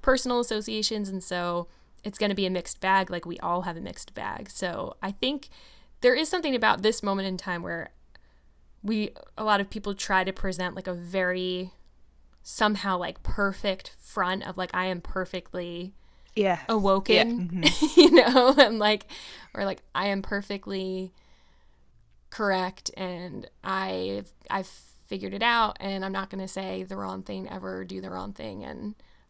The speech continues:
Speaker 1: um, it's, like, hubris, you know, <laughs> and, like, actually gets in the way of learning and doing better.
Speaker 3: Yeah. I, Hannah, you'll have to remind me of the author, but I think overall, like,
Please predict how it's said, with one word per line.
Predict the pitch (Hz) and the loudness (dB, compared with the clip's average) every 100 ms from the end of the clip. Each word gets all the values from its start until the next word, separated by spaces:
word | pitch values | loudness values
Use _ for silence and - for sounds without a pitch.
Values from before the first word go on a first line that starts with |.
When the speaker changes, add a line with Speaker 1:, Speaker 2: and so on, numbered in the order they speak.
| _ | _
Speaker 1:
um, | 190 185 180 190 190 196 - - - - | -8 -8 -10 -10 -10 -12 -16 -18 -18 -12
it's, | 196 | -8
like, | 190 185 | -6 -6
hubris, | - 196 190 185 196 196 - - | -8 -10 -8 -6 -4 -2 -2 -2
you | 208 | -6
know, | 190 196 240 247 - - | -6 -4 -2 -4 -6 -10
<laughs> | - - - | -12 -12 -6
and, | 220 | 0
like, | 226 214 | 2 8
actually | 226 - 247 | 6 6 0
gets | 208 196 202 | 2 0 0
in | |
the | 196 | -2
way | 180 160 170 - | -2 -4 -6 -4
of | 180 139 196 - - - - - - - - | -4 -4 -10 -16 -20 -20 -20 -20 -20 -20 -8
learning | 196 185 120 - 113 | -4 -4 -6 -10 -10
and | - - 185 190 | -8 -8 -10 -12
doing | - 165 123 | -12 -10 -10
better. | - - 113 208 220 - _ _ _ _ _ _ _ _ _ - | -10 -10 -10 -12 -12 -20 _ _ _ _ _ _ _ _ _ -8
Speaker 3:
Yeah. | 220 226 180 165 165 - - | -4 -2 0 -2 -6 -8 -2
I, | 269 277 - - - _ _ - | -2 -2 -10 -20 -20 _ _ -14
Hannah, | 247 294 277 - | -8 -4 -2 -2
you'll | 294 | -2
have | 311 294 | -2 0
to | 262 | 2
remind | 196 170 156 | 4 2 0
me | |
of | 156 | -6
the | - - | -4 0
author, | 151 - 151 147 - | 0 2 -2 -2 -2
but | - | -2
I | 180 | -2
think | 208 190 - _ _ _ _ - | 0 -2 -4 _ _ _ _ 2
overall, | 247 220 196 170 151 139 - | 2 4 6 8 8 6 4
like, | 170 160 - | 2 0 -4